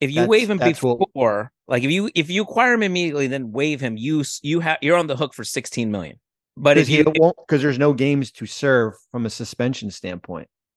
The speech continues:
Speaker 1: which would be the P R price to pay for that team,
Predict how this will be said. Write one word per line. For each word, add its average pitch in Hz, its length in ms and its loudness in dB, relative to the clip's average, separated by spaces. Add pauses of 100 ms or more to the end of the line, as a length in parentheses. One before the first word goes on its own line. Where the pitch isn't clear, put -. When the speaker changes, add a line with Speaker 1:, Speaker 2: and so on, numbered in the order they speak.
Speaker 1:
which 147 260 0
would 180 160 4
be 180 140 -2
the 160 140 0
P 196 200 0
R 151 160 4
price 123 340 -4
to 120 80 -10
pay 98 380 -4 (180)
for - 160 -10
that 120 200 0
team, 110 460 -8